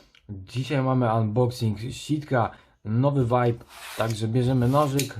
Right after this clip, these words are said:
jakiś tam kradziony i otwieramy. Cyk, cyk. Siup, dobra,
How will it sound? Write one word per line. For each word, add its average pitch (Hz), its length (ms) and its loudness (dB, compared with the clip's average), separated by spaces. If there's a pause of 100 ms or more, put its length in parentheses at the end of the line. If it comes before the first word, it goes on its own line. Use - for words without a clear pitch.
jakiś 113 360 -8
tam 123 320 0 (920)
kradziony 117 600 2 (1400)
i 120 120 2
otwieramy. 120 680 -2 (2500)
Cyk, - 220 -16
cyk. 139 380 0 (3500)
Siup, 123 480 -4
dobra, 101 220 -2